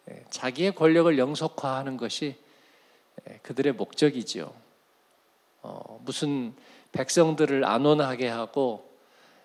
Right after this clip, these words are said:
에, 복지 정책을 잘 살펴서 세상을 이롭게 하는 게 제국의 목적은 아니지요. 에, 그 황제들이 자기의 권좌와 권력을, 에, 누리려고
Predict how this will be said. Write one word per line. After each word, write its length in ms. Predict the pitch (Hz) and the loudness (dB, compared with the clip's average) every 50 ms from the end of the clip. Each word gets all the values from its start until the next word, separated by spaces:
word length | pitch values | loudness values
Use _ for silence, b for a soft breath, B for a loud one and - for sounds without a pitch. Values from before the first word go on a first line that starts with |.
| b _ | b _
에, 200 | - - - - | -16 -14 -14 -16
복지 360 | - - 139 143 - - 180 156 | -8 -8 -8 -6 -4 -4 0 2
정책을 500 | 160 156 147 147 - 151 135 139 131 123 | 2 0 0 0 -2 0 2 2 0 0
잘 380 | - - - 120 123 120 117 117 | -2 -4 -2 0 0 0 0 -2
살펴서 800 | - - 180 170 - - 147 120 - - 120 107 101 104 - _ _ | -4 -6 -8 -8 -6 -6 -6 -6 -4 -6 -6 -8 -8 -10 -16 _ _
세상을 640 | - - - 165 - - 196 175 156 139 143 170 156 | -14 -12 -10 -8 -2 -2 -2 0 2 0 0 0 0
이롭게 400 | 127 123 151 160 160 - - 156 | 2 4 4 4 4 2 -2 -2
하는 320 | 127 143 139 131 123 120 | -2 -2 -6 -6 -8 -4
게 320 | 135 156 147 117 - b b b b b b b b b b b b _ | -2 -2 -2 -2 -4 b b b b b b b b b b b b _
제국의 380 | - - 139 147 175 175 214 180 | -6 -6 -4 -4 0 2 2 2
목적은 440 | 135 120 - - 139 123 127 117 | 2 -2 -4 -4 -2 -2 -2 -4
아니지요. 480 | 117 101 92 98 98 - - 117 95 - - _ _ _ _ _ _ b b b b b b b b _ _ - | -4 -4 -4 -6 -8 -8 -6 -6 -8 -8 -10 _ _ _ _ _ _ b b b b b b b b _ _ -18
에, 200 | - - - - - - 107 104 104 _ _ _ | -16 -16 -16 -18 -20 -20 -20 -20 -20 _ _ _
그 520 | - - 139 135 131 127 120 113 120 - - | -6 -2 0 0 2 0 -2 -4 -8 -12 -10
황제들이 560 | - 185 196 190 185 202 185 156 180 175 165 | -6 -4 -2 2 4 4 4 4 2 0 0
자기의 640 | - - 123 127 120 139 143 139 135 127 120 107 - B B B B B B _ | 0 -2 -6 -8 -4 0 0 2 2 2 0 -4 -10 B B B B B B _
권좌와 1000 | - - 131 135 151 165 165 160 156 131 127 123 127 139 139 120 110 101 117 - - _ _ _ | -10 -4 -2 0 0 0 0 0 2 2 2 4 4 4 2 2 0 -4 -10 -18 -20 _ _ _
권력을, 680 | _ - 131 127 139 143 143 143 135 120 127 151 156 165 160 - - _ b b b b b b b b _ - | _ -8 -4 -2 0 2 2 2 2 2 0 -2 -2 -2 -6 -14 -20 _ b b b b b b b b _ -16
에, 160 | - 120 110 110 | -14 -14 -14 -6
누리려고 880 | 120 139 160 190 190 165 156 139 123 - 120 110 104 98 95 110 113 | -4 -2 2 2 2 4 4 2 2 0 -2 -4 -4 -4 -6 -8 -12